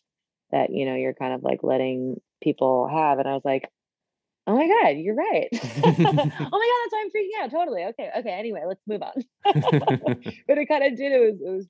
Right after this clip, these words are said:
Speaker 1: it was really nice, you know, it was, it was sweet to get that outside perspective because, you know, I don't know, that's, that's, that's the thing about all of it and the thing about, like, these songs and the thing about, you know, it's,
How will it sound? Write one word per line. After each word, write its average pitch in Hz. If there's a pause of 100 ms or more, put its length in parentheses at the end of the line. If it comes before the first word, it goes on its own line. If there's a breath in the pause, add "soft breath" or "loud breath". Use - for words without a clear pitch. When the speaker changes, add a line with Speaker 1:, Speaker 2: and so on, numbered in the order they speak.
(160)
Speaker 1:
it 190
was 190
really 180
nice, 170
you 165
know, 151
it 147
was, 147
it 156
was 156
sweet 160
to 165
get 151
that 147 (480 soft breath)
outside 151
perspective 143
because, 147
you 170
know, 131
I 220
don't 277
know, 254
that's, 196
that's, 226 (300)
that's 196
the 175
thing 165
about 143 (1040)
all 151
of 139
it 139
and 147
the 147
thing 147
about, 139
like, 139
these 143
songs 143
and 135
the -
thing 139
about, 135 (180)
you 151
know, 131
it's, 139